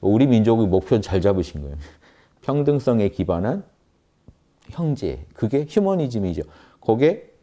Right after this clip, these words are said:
일, 온 인류가 이루어야 할, 온 인류의 사회가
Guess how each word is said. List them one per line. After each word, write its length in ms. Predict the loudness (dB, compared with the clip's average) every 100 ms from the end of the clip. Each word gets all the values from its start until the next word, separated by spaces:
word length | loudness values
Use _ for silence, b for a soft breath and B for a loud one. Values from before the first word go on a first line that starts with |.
| 0
일, 300 | 2 2 2
온 260 | 4 4 4
인류가 400 | 4 4 4 4
이루어야 500 | 4 4 6 4 4
할, 180 | 2 4
온 260 | 2 2
인류의 400 | 2 4 4 2
사회가 640 | 2 2 2 2 0 -2